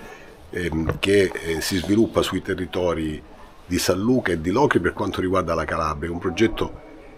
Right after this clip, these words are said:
che, diciamo, ha una dimensione nazionale, è stato finanziato dall'impresa sociale con i bambini per dare risposte alle, diciamo, alle fragilità che esistono nel nostro territorio relativamente ai servizi per la prima infanzia,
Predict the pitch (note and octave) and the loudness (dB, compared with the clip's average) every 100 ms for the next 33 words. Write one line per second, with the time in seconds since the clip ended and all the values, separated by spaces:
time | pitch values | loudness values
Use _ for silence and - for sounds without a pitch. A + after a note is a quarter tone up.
0 | - - - - - - - G#2 - - | -14 -10 -10 -12 -18 -8 0 0 -2 -10
1 | - D#2 E2 G#2 G2+ F2 F#2 F2+ F2+ F2+ | -8 -2 2 2 2 2 4 6 8 6
2 | F2 A2+ G#2 F2+ E2 D#2 - - D#2+ D#2 | 8 6 6 2 2 0 0 0 0 0
3 | D#2 G2 A#2 - G#2 F2+ F#2 F2 E2 - | 2 2 2 2 0 2 2 2 -2 -2
4 | F#2 F2 - G#2 F2+ E2+ D#2 F2+ E2 F2+ | -2 0 0 2 2 2 0 -2 0 0
5 | G2 F#2 F2 E2+ D#2+ F2 E2 D#2+ D#2+ G#2 | 0 0 0 2 4 2 2 0 2 2
6 | G#2+ - - - - - - - A2+ G#2+ | 2 -4 -16 -18 -18 -16 -8 6 8 8
7 | G2+ E2 F#2+ A2 F#2 F#2 - - B2 - | 4 4 6 6 6 4 2 2 4 4
8 | - B2+ A2+ - - - - G#2+ G#2 G2+ | 2 2 2 0 -20 -18 -8 0 2 4
9 | F#2+ F#2+ F#2 D2+ D#2+ F#2+ - G2+ F#2+ F#2 | 6 4 4 0 -2 2 4 6 6 8
10 | F#2 A2+ G#2 G2 A2 G#2+ G#2+ A2+ A2 F#2+ | 8 6 4 2 2 2 2 2 4 2
11 | - A2+ - F2+ E2+ F#2+ G2 G2+ F2+ G2+ | 2 2 2 2 2 2 0 -2 -2 -2
12 | G#2 A#2+ G2+ F#2+ F2+ G2 G2 F#2 F2+ F2+ | 0 2 4 4 4 2 2 2 0 0
13 | G2+ G#2 A#2+ - E2+ E2+ G2 F#2+ F2 E2 | 0 0 0 -2 -2 -2 0 0 0 0
14 | D#2 D#2+ D#2 C#2+ - D2+ | -2 -4 -4 -6 -6 -6